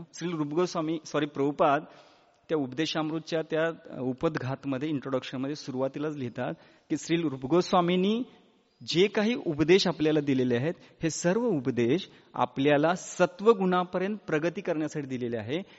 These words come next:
ज्यावेळेला साधक सत्वगुणापर्यंत उन्नत होतो, त्याची पुढची प्रगती कशी करायची,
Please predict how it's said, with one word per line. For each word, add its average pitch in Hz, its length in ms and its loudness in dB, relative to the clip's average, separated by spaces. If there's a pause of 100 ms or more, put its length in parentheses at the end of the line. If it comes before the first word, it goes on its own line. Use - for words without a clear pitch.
(120)
ज्यावेळेला 170 260 6
साधक 170 480 2
सत्वगुणापर्यंत 202 800 0
उन्नत 180 360 0
होतो, 175 360 2
त्याची - 480 0
पुढची 214 500 2
प्रगती 226 420 6
कशी 214 280 2
करायची, 185 480 2